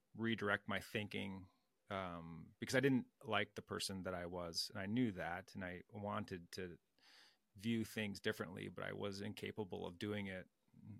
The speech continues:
on my own. Um, and so, uh, fast forward to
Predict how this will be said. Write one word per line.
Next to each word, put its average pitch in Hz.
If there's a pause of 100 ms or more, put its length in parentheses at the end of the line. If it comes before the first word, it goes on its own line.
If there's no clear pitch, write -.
(140)
on 104
my 87
own. 98 (400)
Um, 92 (1000)
and 104
so, 101 (340)
uh, 92 (1160)
fast 120
forward 110
to 107